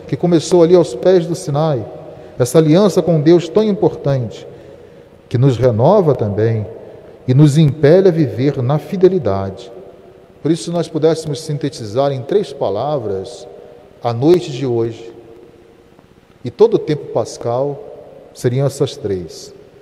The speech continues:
Páscoa, batismo, vida nova. Por isso, vamos renovar as promessas do batismo. É essa relação que Paulo quer fazer na carta aos Romanos.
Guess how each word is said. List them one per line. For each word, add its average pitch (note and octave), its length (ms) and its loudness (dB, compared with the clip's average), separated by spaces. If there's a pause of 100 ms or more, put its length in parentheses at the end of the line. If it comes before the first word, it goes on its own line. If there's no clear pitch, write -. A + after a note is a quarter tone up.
(280)
Páscoa, C3+ 600 -4 (440)
batismo, B2 800 -8 (220)
vida C#3 300 -2
nova. E2+ 300 -10 (2500)
Por G#2+ 100 -10
isso, A#2+ 220 -10
vamos B2+ 240 -6
renovar B2 400 -4
as C3+ 140 -2
promessas E3 420 -6
do F#3 80 -8
batismo. A#2 460 -8 (1300)
É A2 80 0
essa F3+ 280 2
relação F#3+ 500 0
que F#3 120 -6
Paulo F#3 260 2
quer F3+ 140 0
fazer F3 320 2
na F3+ 100 0
carta F3 340 -2
aos D#3+ 140 0
Romanos. D3 840 -2